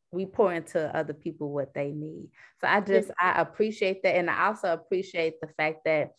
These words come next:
Speaker 1: you, um, have found this work-life harmony to the sense of,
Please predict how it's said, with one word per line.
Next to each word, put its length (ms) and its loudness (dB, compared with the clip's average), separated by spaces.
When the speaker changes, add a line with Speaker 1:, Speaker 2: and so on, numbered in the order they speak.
Speaker 1:
you, 580 0
um, 680 -4
have 260 2
found 600 0
this 360 2
work-life 920 0
harmony 1040 -4
to 100 -2
the 120 4
sense 420 -6
of, 400 0